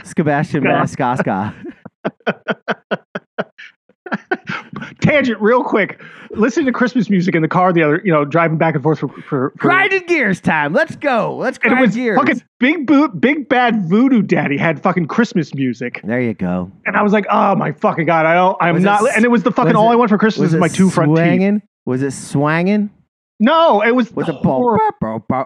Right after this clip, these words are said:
Speaker 1: all I want for Christmas, my wobbly boo, two front teeth? <laughs> Is that how Big
Speaker 2: <laughs> Yeah,
Speaker 1: Bad Voodoo?
Speaker 2: basically, I was like, "Oh, stop doing this, man."
Speaker 1: Oh, they're the worst. I hate that. Like, we could do a whole show on that era. Like,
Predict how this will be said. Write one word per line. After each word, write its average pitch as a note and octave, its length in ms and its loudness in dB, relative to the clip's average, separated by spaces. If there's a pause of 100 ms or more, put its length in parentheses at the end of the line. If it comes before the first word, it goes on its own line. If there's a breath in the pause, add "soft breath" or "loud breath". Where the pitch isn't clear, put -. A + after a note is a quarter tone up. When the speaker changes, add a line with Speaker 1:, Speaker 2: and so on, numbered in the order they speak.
(120)
Speaker 1:
all G#2+ 200 -2
I A#2 60 -4
want A2+ 220 -6
for G#2+ 80 -8
Christmas, A#2+ 200 -4
my C#3 340 -6
wobbly A2+ 420 -4
boo, E3 580 0 (320)
two A#3 180 0
front F#3 300 -2
teeth? D#3 720 -2
<laughs> F3+ 100 -4
Is - 120 -12
that D3+ 240 0
how F3 140 2
Big F3 180 0
Speaker 2:
<laughs> - 0 -
Yeah, E3 200 2
Speaker 1:
Bad E3+ 80 0
Voodoo? F3 240 0
Speaker 2:
basically, D4+ 440 -2
I C4+ 40 2
was B3+ 100 0
like, A#3 160 -2
"Oh, A#3+ 240 2
stop G#3 420 -2
doing F#3 240 0
this, E3 200 -4
man." F3 320 2 (100)
Speaker 1:
Oh, C#3+ 500 0
they're B2 200 0
the A#2 120 0
worst. G#2 380 -2
I A3 220 -2
hate F#3+ 460 -4
that. C3+ 280 -10
Like, D3+ 280 -4 (320 soft breath)
we D3+ 100 -2
could E3+ 120 0
do D#3+ 120 2
a C#3+ 80 0
whole D3+ 320 2
show A#2 500 -2
on G2 240 -4
that G#2+ 240 -4
era. G#2 240 -8
Like, C3 200 -8